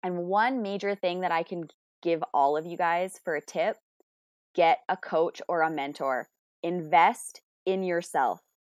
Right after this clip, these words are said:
See, I started to look back. I started to kinda write it out as a timeline. Like, where did things start to fall off for me?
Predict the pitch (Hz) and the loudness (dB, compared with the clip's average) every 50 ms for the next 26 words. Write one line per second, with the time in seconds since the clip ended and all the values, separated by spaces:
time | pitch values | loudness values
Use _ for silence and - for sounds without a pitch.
0 | _ _ _ _ _ _ _ - - 240 233 233 220 - - - _ _ _ _ | _ _ _ _ _ _ _ -4 -2 0 0 0 -2 -4 -8 -14 _ _ _ _
1 | _ _ _ _ _ _ _ _ _ _ _ _ _ _ _ _ _ _ _ _ | _ _ _ _ _ _ _ _ _ _ _ _ _ _ _ _ _ _ _ _
2 | _ _ _ _ _ _ _ _ _ - 185 214 240 262 269 285 294 302 302 294 | _ _ _ _ _ _ _ _ _ 6 8 10 10 8 8 6 2 0 -2 -6
3 | _ _ _ _ _ - - 247 247 254 220 - 233 190 202 196 - - 180 151 | _ _ _ _ _ 0 2 4 4 4 4 0 0 0 0 0 2 2 4 4
4 | - - - - _ _ _ _ _ - - 190 - 233 254 302 294 339 - 269 | 4 2 -4 -12 _ _ _ _ _ -10 -8 -4 -2 0 0 0 -2 -6 -6 -4
5 | 254 226 185 160 160 165 175 175 175 156 143 139 131 - 160 151 147 143 - - | -4 -4 -2 0 2 2 4 4 4 4 4 4 2 0 -4 -6 -8 -10 -10 -8
6 | - 160 160 156 143 135 - - - - 160 160 - - 165 160 196 202 208 226 | -6 -6 -4 -4 -6 -8 -8 -10 -10 -10 -10 -10 -10 -12 -8 -4 -2 -2 0 0
7 | 247 262 277 294 285 233 262 240 208 - - 208 202 202 202 196 - 202 185 - | 0 0 0 0 0 -2 -4 -8 -4 -2 -2 -2 -2 -4 -6 -6 -6 -6 -6 -6
8 | 180 - - 165 160 151 143 143 165 - - 160 143 139 - - - | -6 -4 0 0 2 2 2 0 -2 -2 -6 -8 -8 -8 -10 -16 -18